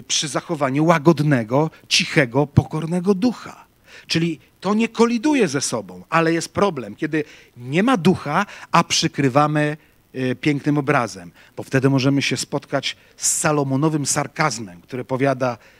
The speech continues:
że kobieta piękna, atrakcyjna, bez obyczajności jest jak złoty kolczyk, gdzie?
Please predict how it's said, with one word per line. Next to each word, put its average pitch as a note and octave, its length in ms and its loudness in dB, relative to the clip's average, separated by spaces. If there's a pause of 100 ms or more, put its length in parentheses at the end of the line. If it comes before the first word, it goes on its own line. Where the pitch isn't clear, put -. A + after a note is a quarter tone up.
(140)
że C3+ 200 -4
kobieta D3 560 0
piękna, D3+ 560 -4 (640)
atrakcyjna, D3+ 840 0 (600)
bez C#3 340 -4
obyczajności C3 840 -6 (540)
jest - 140 -4
jak - 180 -6
złoty D#3 400 2
kolczyk, G#2+ 560 -6 (580)
gdzie? D3 220 -4